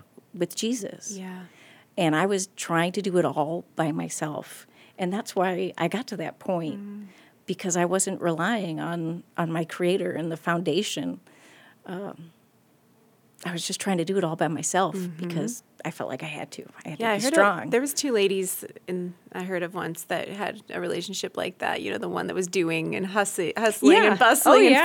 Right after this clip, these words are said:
Speaker 2: fussing, and the other that laid at his feet.
Speaker 1: Mm-hmm.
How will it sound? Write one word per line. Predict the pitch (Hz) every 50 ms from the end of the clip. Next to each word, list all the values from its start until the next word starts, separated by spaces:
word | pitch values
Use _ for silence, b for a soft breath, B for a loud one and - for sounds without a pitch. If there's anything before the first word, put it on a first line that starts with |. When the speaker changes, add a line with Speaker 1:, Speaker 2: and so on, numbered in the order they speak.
| 247 226
Speaker 2:
fussing, | 285 - - 302 269 262 262 254 262
and | 254 254
the | 254 - -
other | 196 214 202 208 208
that | 196 214 208 175
laid | - 196 185 185 -
at | - -
his | 208 240 202 - - -
feet. | - 202 175 170 180 - - -
Speaker 1:
Mm-hmm. | 240 285 311 277 262 269 277 294 320 311